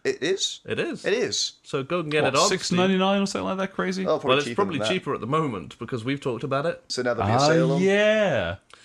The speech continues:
Speaker 2: Uh, so go, go forth, make merry
Speaker 1: Also,
Speaker 2: in the
Speaker 1: get
Speaker 2: world
Speaker 1: Oblivion.
Speaker 2: of Morrowind.
Speaker 1: It's not,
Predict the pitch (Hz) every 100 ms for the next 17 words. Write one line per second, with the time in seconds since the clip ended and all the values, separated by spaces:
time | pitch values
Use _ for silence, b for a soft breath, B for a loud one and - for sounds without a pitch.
0 | b b b - 131 131 156 147 147 147
1 | 165 185 190 196 190 - 180 190 196 -
2 | - 185 185 - 208 156 110 202 - 110
3 | - 147 196 143 - 175 117 92 98 -
4 | 254 202